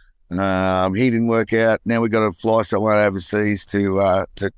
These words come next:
to fill in and, and learn all the chops for the next eight weeks. Then we get home, and then our guitarist said he doesn't wanna be in the band anymore. And you start to think, "Oh, no, is this it?" Um, but we, we made it through to two thousand one,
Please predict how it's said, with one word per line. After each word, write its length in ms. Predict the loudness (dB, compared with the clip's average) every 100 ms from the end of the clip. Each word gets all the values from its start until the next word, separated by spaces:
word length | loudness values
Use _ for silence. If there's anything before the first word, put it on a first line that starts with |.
| -14 -20 -20 -20 -10
to 200 | -2 -2
fill 260 | 0 0 2
in 260 | 2 0 -2
and, 200 | -2 -2
and 260 | -2 -2
learn 260 | 0 0 0
all 160 | 0
the 80 | -2
chops 360 | -2 -2 -2 -4
for 120 | -4
the 80 | -2
next 280 | -2 -2 0
eight 240 | 0 0
weeks. 500 | 0 2 0 -4 -18 _ _ -4
Then 180 | -2 0
we 100 | 0
get 140 | 0
home, 440 | 0 2 2 0
and 140 | 0 0
then 100 | 0
our 120 | 0
guitarist 500 | 0 0 2 2 0
said 180 | -2 0
he 100 | 0
doesn't 280 | 0 -2 -4
wanna 180 | -4
be 240 | -2 -2 0
in 100 | -2
the 60 |
band 360 | -2 -2 0 0
anymore. 480 | 0 0 0 0 0
And 100 | 0
you 60 |
start 360 | 0 2 2 0
to 80 | -4
think, 260 | -6 -4 0
"Oh, 260 | 2 0
no, 300 | 0 0 0
is 180 | 0 0
this 260 | -2 0 -2
it?" 220 | -2 -2 _ _ _ _ _ _ -4
Um, 500 | 0 2 0 -2 -2
but 160 | -2
we, 200 | 0 -2 -4
we 140 | -2
made 300 | 0 2 2
it 100 | -2
through 180 | -2 0
to 80 | 0
two 260 | -2 -2 0
thousand 460 | 0 -2 -2 -4
one, 320 | 0 0 -2